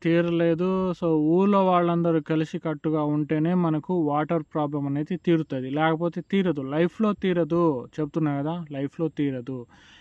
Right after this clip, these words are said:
నేను, అశోక్ కృష్ణ, ఆ సెక్రటరీ గారు ఎంతని కొట్లాడతాము, కొట్లాడి కొట్లాడి అలసిపోయాము. పేపర్కి ఇచ్చాము, అది చేసాము, ఇది చేసాము, ఇంకా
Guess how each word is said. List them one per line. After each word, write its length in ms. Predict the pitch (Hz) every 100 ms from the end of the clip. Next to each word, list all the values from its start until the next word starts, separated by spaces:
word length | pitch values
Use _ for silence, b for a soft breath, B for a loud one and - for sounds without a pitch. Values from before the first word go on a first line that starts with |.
| b b -
నేను, 440 | 170 185 196 185
అశోక్ 340 | 170 190 180 175
కృష్ణ, 200 | 165 180
ఆ 100 | 160
సెక్రటరీ 460 | 165 147 165 170
గారు 220 | 170 170
ఎంతని 460 | 160 143 151 180 185
కొట్లాడతాము, 960 | 180 170 180 175 165 175 175 170 165 151 _ _ _ _ _ _ _ _ _ _ _ -
కొట్లాడి 320 | 151 180 196
కొట్లాడి 380 | 190 196 190 156
అలసిపోయాము. 760 | 156 165 202 - 196 185 160
పేపర్కి 480 | 139 156 160 180 175
ఇచ్చాము, 340 | 160 175 170
అది 200 | 165 156
చేసాము, 300 | 175 185 175
ఇది 200 | 165 -
చేసాము, 460 | 170 175 170 170 165 b b b b b b
ఇంకా 160 | 180 170